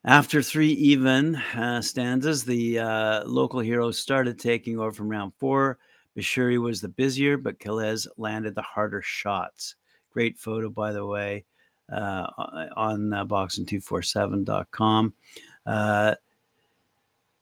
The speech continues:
so Kelez, now thirty-two years of age, a former W B O European titleist, improved his professional record to fifteen one and one with nine knockouts. Bashiri, twenty-nine years of age, travels back to Dar es Salaam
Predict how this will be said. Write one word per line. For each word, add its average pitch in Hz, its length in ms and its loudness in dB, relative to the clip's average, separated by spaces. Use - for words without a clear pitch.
so 120 220 8
Kelez, 139 680 8
now 117 240 2
thirty-two 123 380 2
years 120 220 2
of 113 80 -2
age, 131 340 4
a 117 80 -2
former 127 360 2
W 117 280 0
B 117 240 2
O 113 300 2
European 113 400 -2
titleist, 143 500 0
improved 117 340 -2
his 135 160 0
professional 113 440 -2
record 107 300 -2
to 92 60 -14
fifteen 110 440 -6
one 104 160 -4
and 98 100 -6
one 117 200 0
with 107 60 -8
nine 107 240 -2
knockouts. 131 580 0
Bashiri, 135 500 4
twenty-nine 120 440 2
years 110 160 0
of 113 80 -4
age, 113 260 0
travels 113 300 0
back 151 300 4
to 110 100 0
Dar 110 400 -2
es 110 180 -4
Salaam 113 540 -2